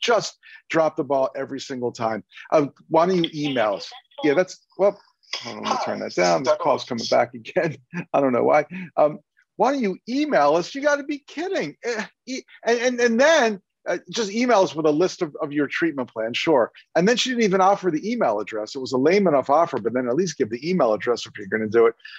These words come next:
Oh, man. She was, she mentioned insurance several times. "Do you have insurance? Let's get your insurance verified." I mean, come on. I'm talking about sixteen thousand dollars worth of treatment here. How important is insurance gonna be anyway?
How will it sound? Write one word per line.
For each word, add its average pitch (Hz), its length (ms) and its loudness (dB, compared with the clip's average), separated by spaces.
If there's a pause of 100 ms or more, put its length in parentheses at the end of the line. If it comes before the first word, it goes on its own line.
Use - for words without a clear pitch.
(240)
Oh, 190 300 4
man. 160 500 2 (600)
She 339 380 0
was, 339 240 -4
she - 300 -4
mentioned 254 340 0
insurance 196 540 0
several 156 320 0
times. 113 320 -6
"Do 117 160 -8
you 127 80 2
have 127 160 2
insurance? 175 580 2
Let's 147 140 -6
get 135 160 0
your 135 100 -4
insurance 180 460 0
verified." 123 480 0 (240)
I 302 80 2
mean, 302 160 2
come 302 260 2
on. 302 400 4 (340)
I'm 214 120 -12
talking 254 240 -6
about 240 200 -6
sixteen 240 400 -12
thousand 214 420 0
dollars 220 300 2
worth 202 140 -6
of 208 80 -4
treatment 208 380 -6
here. 151 200 0 (200)
How 226 180 4
important 214 400 0
is 175 100 -8
insurance 202 440 -2
gonna 196 160 2
be 185 180 -2
anyway? 175 460 2